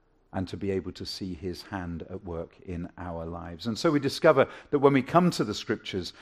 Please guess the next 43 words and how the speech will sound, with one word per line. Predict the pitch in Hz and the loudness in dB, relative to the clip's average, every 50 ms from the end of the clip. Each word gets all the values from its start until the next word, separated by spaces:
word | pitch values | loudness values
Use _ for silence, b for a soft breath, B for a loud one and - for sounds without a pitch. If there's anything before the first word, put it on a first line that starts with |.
| B B B B | B B B B
we | 127 127 120 | -2 -2 -2
have | 95 - 147 156 156 - - - | 0 0 0 0 0 -2 -4 -8
to | - - 139 | -4 0 2
listen | 123 120 123 143 147 - - - - 104 87 85 82 | 4 6 6 4 4 2 -2 -4 -4 -4 -4 -4 -4
to | - - 110 | -6 -6 -4
what | 101 104 104 | -2 0 0
is | 101 95 - | 0 -2 -4
being | - 110 104 95 95 95 90 | -4 -4 -2 -2 -2 -4 -4
said. | - - - 107 101 | -6 -4 -2 -2 -2
And | 95 90 92 | -2 -2 -2
we | 95 95 92 B B B B | -2 -4 -4 B B B B
see | - - 156 151 | -8 -2 -2 -2
here | 127 - 147 143 139 139 127 110 | 0 4 6 10 10 10 10 8
in, | 104 101 92 - B B B B B | 6 2 0 -2 B B B B B
uh, | 98 98 | -4 2
Revelation | 101 120 135 135 139 139 143 131 - 143 127 | 6 6 8 8 10 8 8 6 4 -2 -4
fourteen, | - - - 139 131 - - 139 131 123 | -4 0 0 0 2 2 -2 -4 -4 -4
fifteen | - - 131 - - 131 123 110 | -2 -2 -2 -2 0 0 0 0
and | 110 107 | 0 -2
sixteen | - - 143 - - - 135 117 107 | -2 -4 -4 -4 -4 -2 0 0 0
that | 113 110 | 0 0
God | - 120 113 110 104 | 2 2 2 2 2
is | 95 - | -2 -4
speaking. | - - - - 139 127 120 - - - 87 85 | -6 -8 -6 -4 -2 -2 -2 -2 -4 -8 -8 -6
He | 98 101 | -6 -6
speaks | 98 - - 123 113 - - - | -6 -4 -4 -4 -4 -4 -4 -6
in | 107 | -4
many | 104 113 110 110 | -2 -2 -2 -2
different | 107 117 110 - - 117 107 | -2 -2 -4 -4 -4 -6 -4
ways. | 107 123 117 104 92 - | -2 0 0 0 -2 -4
Creation | - - - 120 117 120 123 - - - 95 | -6 -4 0 2 2 2 0 -2 -6 -8 -6
is | 87 87 - | -6 -8 -8
speaking. | - - 98 95 85 - - 90 82 B B B B B B | -8 -8 -8 -8 -8 -6 -8 -10 -10 B B B B B B
And | 110 110 107 | -2 -2 -2
creation | - - 127 123 127 135 127 - 135 113 | 0 4 8 8 8 8 6 2 -2 -2
can | - - 110 95 | -2 -2 -4 -4
speak, | - - - 120 98 80 | -4 -2 -2 -2 0 2
as | 107 101 95 - | 0 0 0 -2
we've | 110 110 95 117 | -6 -4 -2 0
already | 117 117 120 117 110 107 | 2 2 2 2 0 -2
discussed, | 87 104 95 - - - 117 101 - - | -4 -6 -8 -6 -2 -2 -2 -2 -2 -6
very | 92 85 92 147 147 151 151 143 | -2 6 12 12 12 12 12 10
loudly. | 143 135 131 127 120 101 104 90 78 73 78 | 10 8 6 4 2 0 0 -4 -8 -8 -10